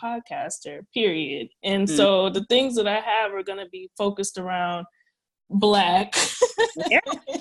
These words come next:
Speaker 2: Yeah.
Speaker 1: And that's just what it is.
Speaker 2: That's just what it is in the story.
Speaker 1: Yeah. Period. Thank you so much, so, so, so, so, so much for coming on and sharing your story with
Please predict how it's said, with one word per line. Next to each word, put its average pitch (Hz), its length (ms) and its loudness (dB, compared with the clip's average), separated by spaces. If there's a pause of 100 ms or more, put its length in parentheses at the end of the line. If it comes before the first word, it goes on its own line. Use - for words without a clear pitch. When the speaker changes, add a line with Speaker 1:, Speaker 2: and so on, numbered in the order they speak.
(480)
Speaker 2:
Yeah. 226 260 6
Speaker 1:
And 254 100 0
that's 254 260 2
just 262 220 -10
what 240 240 -4
it 220 120 -10
is. 190 640 -6
Speaker 2:
That's 175 240 -6
just 190 180 -4
what 196 160 0
it 208 120 -4
is 165 520 -4 (140)
in 180 100 -10
the 202 100 -6
story. 170 460 2
Speaker 1:
Yeah. 180 140 -10 (800)
Period. 170 600 -8 (480)
Thank 370 280 0
you 302 140 2
so 254 840 2
much, 214 680 -4
so, - 460 0
so, 240 140 -6
so, 226 140 -8
so, - 0 -
so 262 380 -4
much 214 320 -6
for 196 100 -10
coming 214 340 -8
on 208 440 -4
and 190 200 -8
sharing 208 840 -2
your 196 180 -2
story 196 340 -2
with 190 200 -2